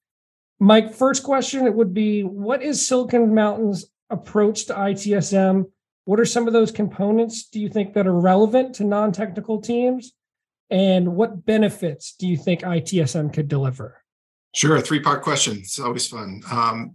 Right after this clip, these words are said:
Speaker 2: so, uh, let's, let's start with, our approach is generally that we do a quick escalation process, right? Uh,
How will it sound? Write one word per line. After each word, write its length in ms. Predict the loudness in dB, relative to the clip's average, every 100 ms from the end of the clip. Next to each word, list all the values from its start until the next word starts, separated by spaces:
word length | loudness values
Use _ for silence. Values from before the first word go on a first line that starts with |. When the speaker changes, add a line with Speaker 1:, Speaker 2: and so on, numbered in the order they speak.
| -4
Speaker 2:
so, 440 | 0 2 2 -2 -4
uh, 100 | -4 0
let's, 360 | 0 0 0
let's 160 | -2 0
start 280 | 2 2 2
with, 260 | -4 -6 -4
our 180 | -2 -2
approach 320 | -2 -4 -4
is 160 | -6
generally 600 | -6 -4 -4 -6 -8 -10
that 220 | -8 -8 -8
we 140 | -8
do 220 | -8 -8
a 40 | -8
quick 220 | -4 -4
escalation 760 | 0 0 0 -4 -4 -6 -6
process, 540 | -10 -8 -6 -6 -6 -8
right? 260 | -6 -8 -12 -20 -20 _ _ _
Uh, 240 | -2 -2